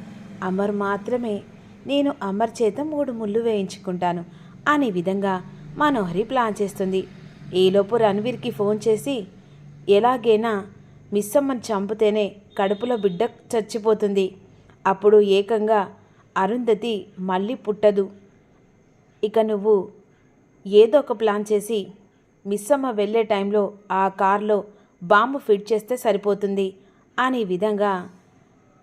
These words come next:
రణ్వీర్కి ఫోన్ చేసి చెప్తుంది. "సరే, నేను ఏర్పాట్లు చేసుకుంటానని" చెప్పేసి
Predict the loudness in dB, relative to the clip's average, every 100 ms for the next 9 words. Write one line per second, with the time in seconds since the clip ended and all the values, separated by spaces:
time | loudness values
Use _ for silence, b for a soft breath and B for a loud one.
0 | _ 0 2 2 0 -2 -4 -2 -2 0
1 | 0 0 0 -4 -4 -2 -2 -2 -6 -20
2 | _ -8 2 4 4 0 -14 -12 -4 -2
3 | 0 2 2 0 -4 -2 2 2 0 -6
4 | -2 -2 -2 -4 -4 -4 -2